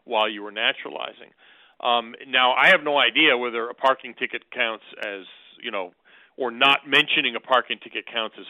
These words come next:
fraud or not. But frankly, we, we really do need to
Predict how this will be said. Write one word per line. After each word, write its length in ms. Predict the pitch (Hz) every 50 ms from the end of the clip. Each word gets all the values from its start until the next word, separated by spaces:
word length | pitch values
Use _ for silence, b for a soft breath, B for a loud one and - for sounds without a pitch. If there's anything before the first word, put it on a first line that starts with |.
| - -
fraud 320 | 127 117 107 101 98 95
or 100 | 98 101
not. 320 | 107 123 131 120 98 92 _ _ -
But 140 | 127 117 113 - b b b b b b b b b b b _
frankly, 360 | - 147 208 214 - 214 160
we, 480 | 135 120 120 131 151 185 208 190 170 160 _ _ _ _
we 160 | 135 147 180 185
really 320 | 151 170 196 190 180 160
do 260 | 143 131 147 175 175
need 540 | 151 139 139 160 190 196 160 131 117 107 110 _ _ _ _ _ _ _ _ -
to 280 | - 147 135 127 117